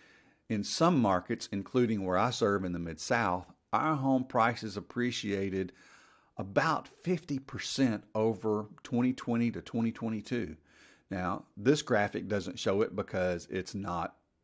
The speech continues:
na-, uh, nationwide, but when you look at a two hundred thousand dollar home back in the fall of twenty nineteen versus that same home today,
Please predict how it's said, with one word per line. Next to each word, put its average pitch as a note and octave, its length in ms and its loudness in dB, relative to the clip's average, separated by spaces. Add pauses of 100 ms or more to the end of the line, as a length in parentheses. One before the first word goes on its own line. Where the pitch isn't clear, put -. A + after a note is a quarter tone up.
(120)
na-, G2 140 -2
uh, F2 260 -2
nationwide, F#2+ 760 0 (400)
but A#2 120 4
when A2 160 0
you C#3+ 120 8
look C#3 260 4 (140)
at G#2+ 400 0
a F#2 300 -2 (380)
two E3 180 4
hundred D3+ 260 6
thousand A#2+ 400 4
dollar G2 240 0
home F#2+ 540 -6 (380)
back G2+ 400 0 (120)
in F2 460 -4
the G2+ 100 -10
fall A#2 420 4
of F2+ 160 -6
twenty A#2 240 2
nineteen F#2 760 0 (280)
versus F#2+ 540 0
that G2 260 -2
same C#3 460 0
home B2 340 0
today, A2+ 640 -2